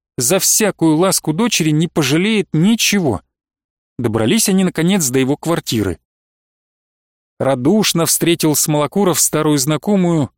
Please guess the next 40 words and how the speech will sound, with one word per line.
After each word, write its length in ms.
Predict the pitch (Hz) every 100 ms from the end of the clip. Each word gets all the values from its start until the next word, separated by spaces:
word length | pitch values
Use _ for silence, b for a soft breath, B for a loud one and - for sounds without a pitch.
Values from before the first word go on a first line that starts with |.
| _
мать 380 | 147 160 - -
Таифу. 540 | 165 170 123 - 95 - _ _ _ _
Узнав, 420 | 131 135 127 202 -
что 180 | -
она 200 | 143 185
уж 160 | 196 -
с 100 | -
неделю 460 | 175 147 127 185 196
живёт 360 | 127 160 190
у 40 | 165
Макария, 580 | 127 - 135 185 185 - _ _
попенял 500 | - 170 233 202 175
ей, 200 | 156 160
что 180 | 147 -
до 120 | 151
сей 220 | 147 202 185
поры 280 | 147 147
у 100 | 196
него 280 | 185 202 165
не 120 | 147
побывала. 600 | 131 127 127 127 120 113 - _ _ _ -
Попрекнул 560 | 170 - 143 - 156 226
даже, 300 | 208 156 160
что, 380 | - 151 139 120
видно, 420 | 107 170 185 202
де, 380 | 170 196 208 170 _ -
у 100 | 151
ней 240 | 156 190
на 100 | 202
ярманке 600 | 180 175 202 208 190 214
и 20 |
без 220 | 196 214
него 280 | 220 226 180
знакомых 520 | 190 214 202 180 -
много. 420 | 175 175 127 101 - _ _ _ _ -
И 80 | 160
мать 320 | 196 240 -
Таисею 600 | - 247 240 - 170 160
ласково 420 | 151 147 - 151 147
принял. 460 | - 143 143 123